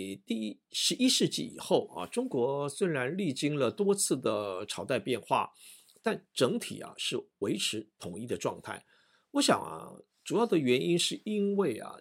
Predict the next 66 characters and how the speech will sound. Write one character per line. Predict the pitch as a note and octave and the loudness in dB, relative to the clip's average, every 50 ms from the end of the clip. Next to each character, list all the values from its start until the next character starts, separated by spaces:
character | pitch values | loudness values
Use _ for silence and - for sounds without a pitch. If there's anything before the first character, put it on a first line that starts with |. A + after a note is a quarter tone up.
| - - | -16 -6
这 | - G#3+ | 0 0
一 | G3 G3 F#3+ F3+ | 0 2 0 -2
些 | E3 - - E3+ E3+ | 0 0 2 0 0
地 | E3 _ - B3+ A3 D#3+ C3+ | -2 _ 0 2 2 2 2
方 | B2+ - D3+ C#3 C#3 D3 D#3+ - _ - - - - _ _ | 4 4 6 6 6 4 -2 -8 _ -20 -20 -20 -20 _ _
啊， | - - - - - | -10 -10 -10 -8 -4
地 | - G#3 - C3 | -2 -2 -2 0
方 | - E3 D3+ C#3+ | 0 -2 0 0
的 | C#3 B2+ | 0 0
精 | - - F3+ E3 E3 | 0 2 2 4 4
英 | E3+ E3+ E3 E3+ E3+ D#3 | 4 4 4 4 4 2
呢， | C3 G#2+ F#2+ - _ _ - | 0 0 -2 -6 _ _ -6
认 | G#3+ A3+ C4 C4+ B3 G#3+ F3 D3 B2+ | -2 2 4 6 6 6 6 4 2
为 | A#2 A#2 G#2 A2+ A#2+ B2+ B2+ | 2 2 2 2 2 0 -2
他 | B2+ - D#3+ D#3 | -2 -2 -2 0
们 | D3 C3+ | 0 0
整 | - - B2 G2 G2+ | 0 0 0 0 -2
合 | G2 - A2+ B2 D3+ D#3+ | -4 -2 0 2 2 2
为 | D3+ C#3+ C3+ C3+ - - | 4 2 2 0 0 -4
一 | E3 D3 | -6 -4
个 | - - B2+ - - _ _ _ _ _ | 0 0 0 0 -2 _ _ _ _ _
一 | - B3 A#3+ | 2 2 2
元 | F#3 B2 A2+ G#2+ - - | 2 2 0 0 0 0
的 | C3 | -2
政 | - - G#3+ D#3+ B2 | 0 0 0 0 0
治 | - D3+ A#2+ | 0 -2 -2
单 | - D3 C#3+ C#3 D#3 | 2 2 2 2 2
位 | E3 E3 C3 G#2 | 0 0 0 0
呢， | F#2+ F2+ - - - _ - _ _ | -2 -6 -12 -16 -18 _ -20 _ _
对 | - F#3+ - | 4 4 4
这 | - - - E3 | 4 2 0 0
些 | - - C#3+ C#3 | 0 2 0 0
政 | - - G3+ C#3+ A#2+ | 2 2 2 2 2
治 | - - D3+ C3 G#2+ | -2 -2 -4 -4 -2
精 | - - - C#3+ C#3 C#3+ | -2 0 0 0 0 0
英 | D3+ D3+ C#3+ C#3+ | -2 -4 -4 -4
而 | A#2 G2 G#2+ A#2+ | -4 -2 -2 -2
言 | A#2 A2 G2 F#2+ G#2 | -2 -4 -4 -6 -6
是 | - - - - - | -4 -4 -6 -4 -2
有 | G2 F#2 F2+ | -2 -2 -2
利 | A#2 G#3+ G#3 | -2 -2 -4
的。 | - - F2+ E2+ - - - _ | -4 -4 -6 -10 -10 -14 -20 _
那 | - C#3 B2+ | -6 -6 -6
至 | - - - F#3 D3 | -4 -2 2 2 4
于 | B2 B2+ | 2 2
为 | - G3+ B3 G#3+ | 2 2 2 4
什 | - - A#2 G#2 | 4 2 2 2
么， | G#2+ A#2 B2 A#2 - - - | 2 2 2 2 -2 -6 -12
哦， | - F#2+ | -8 -8
我 | F2 F2 F#2+ F#2 F#2 G2+ | -8 -8 -8 -8 -6 -4
们 | G2 C#3+ F#3+ | -4 -4 -4
以 | G3 | -4
后 | G#2+ A2 G2+ | -4 -4 -2
再 | - G2+ | -2 -2
分 | - - G#2+ G#2+ | -2 -2 -4 -2
析 | - - - A2 | -2 -2 -2 -2
了。 | G#2+ G2 - _ - - - - - - _ _ _ | -4 -6 -8 _ -20 -20 -20 -20 -20 -20 _ _ _
那 | - A3+ A#3 | -2 -2 0
这 | A3+ - C#4+ C#4 | 2 2 2 2
些 | B3 - B3+ B3 | 4 2 2 0
唐 | A#3+ - - - F#3+ B2+ D#3+ G3 | -2 -2 -6 -4 -4 -2 -2 -2
代 | A3+ B3+ | 0 -2
的 | G#3 F#3 | 0 0
藩 | C#3+ - - G2 F2+ G#2 C#3+ | -2 -2 -2 -2 -2 -2 -2
镇 | - - G#3+ C#3+ G#2 | 2 2 2 2 0
呢， | G2 - | -6 -12